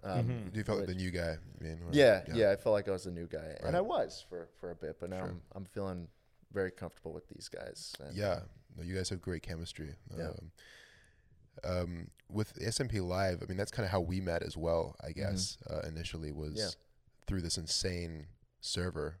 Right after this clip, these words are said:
Speaker 3: which really took off on Twitch and got this insanely strong community behind it.
Speaker 1: Yeah.
Speaker 3: Um, what was it like sort of being there from the early days and watching that grow? Like, how do you feel about S and P Live now?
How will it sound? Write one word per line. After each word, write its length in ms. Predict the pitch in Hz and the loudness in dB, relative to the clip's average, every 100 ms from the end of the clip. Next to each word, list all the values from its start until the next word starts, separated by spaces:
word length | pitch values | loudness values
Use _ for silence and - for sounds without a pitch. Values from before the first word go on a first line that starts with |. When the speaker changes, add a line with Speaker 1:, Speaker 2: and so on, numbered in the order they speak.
| - | -10
Speaker 3:
which 220 | - - | -10 -6
really 320 | 87 85 76 - _ - | -2 -2 -4 -8 _ -8
took 200 | - 87 | -4 -4
off 160 | 85 | -4
on 80 | 82 | -6
Twitch 300 | - 85 - | -4 -4 -4
and 100 | 85 | -4
got 100 | 82 | -4
this 140 | - | -6
insanely 400 | 82 - 87 85 | -6 -4 -4 -4
strong 220 | 80 85 82 | -6 -6 -8
community 340 | 82 80 76 | -8 -8 -6
behind 340 | 85 85 80 | -6 -6 -4
it. 140 | 78 - - - | -6 -8 -14 -10
Speaker 1:
Yeah. 180 | 95 98 - _ - | -4 -4 -6 _ -2
Speaker 3:
Um, 400 | 82 78 76 73 92 - - | 2 2 -2 -8 -12 -20 -4
what 80 | 92 | 0
was 100 | 113 | 0
it 80 | 98 | 2
like 360 | 90 95 - - | 2 0 -2 -12
sort 220 | - 92 | -6 -4
of 80 | 87 | -4
being 240 | 90 87 82 | -4 -4 -2
there 160 | 87 | -2
from 300 | 85 85 80 | -2 -4 -4
the 120 | 78 78 | -4 -2
early 220 | 85 82 | -2 -2
days 280 | 78 78 78 | -4 -6 -6
and 100 | 82 | -4
watching 260 | 80 85 | -4 -4
that 180 | 80 - | -4 -4
grow? 240 | 71 78 76 | -6 -6 -6
Like, 120 | 73 | -6
how 120 | 85 | -4
do 80 | 90 | -6
you 60 | |
feel 180 | - 85 | -6 -6
about 180 | 82 80 | -4 -4
S 120 | 85 | -4
and 100 | 85 | -6
P 120 | - | -6
Live 240 | 82 80 - | -4 -4 -6
now? 260 | 80 80 | -6 -6